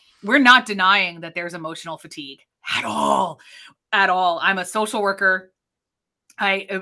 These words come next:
you know, by training, I get it. We actually think it's a much more serious phenomenon than we're actually talking about. But we think talking about it as emotional, uh, as an empathetic f-,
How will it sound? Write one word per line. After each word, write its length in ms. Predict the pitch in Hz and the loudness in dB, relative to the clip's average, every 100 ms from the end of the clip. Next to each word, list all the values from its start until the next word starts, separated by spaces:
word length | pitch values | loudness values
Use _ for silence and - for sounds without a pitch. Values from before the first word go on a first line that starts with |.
| 190 | -10
you 120 | 185 | -12
know, 100 | 175 | -10
by 160 | 160 165 | -10 -10
training, 420 | - 196 190 170 | -8 -8 -8 -10
I 120 | 165 | -14
get 260 | 143 185 170 | -6 -4 -4
it. 140 | 160 - _ _ | -6 -12 _ _
We 120 | 190 | -4
actually 200 | 196 202 | -2 -2
think 160 | 190 185 | -6 -6
it's 100 | 185 | -6
a 40 | |
much 180 | 180 180 | -6 -6
more 120 | 175 | -8
serious 420 | - 196 185 175 | -8 -4 -4 -6
phenomenon 460 | - 175 165 165 160 | -8 -6 -6 -6 -6
than 120 | 160 | -8
we're 100 | 156 | -10
actually 280 | 156 - 160 | -10 -10 -12
talking 380 | - 160 156 147 | -8 -10 -10 -20
about. 320 | 131 127 - _ _ _ _ _ - | -20 -20 -20 _ _ _ _ _ -10
But 100 | 180 | -8
we 80 | |
think 280 | 185 254 262 | -2 0 0
talking 380 | - 220 214 202 | 4 4 4 -2
about 200 | 180 175 | 0 0
it 100 | 165 | 0
as 140 | 165 160 | -8 -8
emotional, 600 | 160 170 170 180 160 - | -8 -8 -10 -12 -14 -10
uh, 80 | 180 - | -8 -4
as 200 | 185 165 | -4 -6
an 120 | 180 185 | -8 -6
empathetic 560 | 196 202 - 190 202 | -4 -6 -4 -2 -2
f-, 160 | 208 | -4